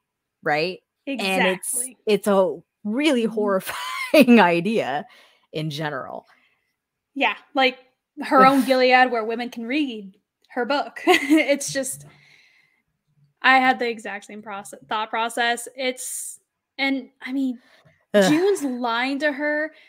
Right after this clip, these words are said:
Speaker 2: I felt, again, I feel a little bit bad for Mark, but she's right when she said, like,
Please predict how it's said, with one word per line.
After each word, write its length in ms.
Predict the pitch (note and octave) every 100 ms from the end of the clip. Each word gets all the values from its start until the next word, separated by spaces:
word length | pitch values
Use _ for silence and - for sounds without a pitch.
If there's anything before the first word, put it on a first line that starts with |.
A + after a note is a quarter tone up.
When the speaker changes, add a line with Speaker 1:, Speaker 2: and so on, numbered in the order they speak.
| - _ _
Speaker 2:
I 100 | - C4
felt, 300 | F4 F4+ C4 - D4+
again, 260 | D4+ B3+
I 60 | G#3
feel 260 | - F#4+
a 60 | E4
little 400 | B3+ D4+ F4+ F4+
bit 240 | F4+ E4+ -
bad 280 | C#4 D#4
for 120 | D#4 D#4+
Mark, 320 | D#4+ D#4+ D#4+ B3+
but 340 | B3+ B3 A3+ - _ _ _
she's 400 | - - E4 D#4+
right 300 | A#3+ A3+ G#3+
when 140 | A#3+ A#3+
she 180 | B3 A#3
said, 280 | A3+ A3 G#3+
like, 320 | G#3 G#3